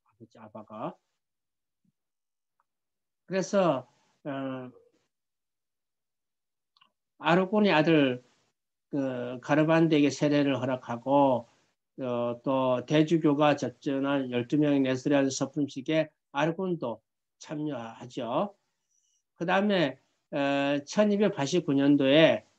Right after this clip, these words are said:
세 통의 편지를, 어, 프란체스코파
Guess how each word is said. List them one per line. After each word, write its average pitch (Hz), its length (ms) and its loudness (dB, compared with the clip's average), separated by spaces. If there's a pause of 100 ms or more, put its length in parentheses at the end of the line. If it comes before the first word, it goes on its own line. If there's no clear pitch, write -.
(180)
세 160 240 -8
통의 180 300 -4
편지를, 139 800 -4 (440)
어, 123 420 -8 (220)
프란체스코파 196 1300 0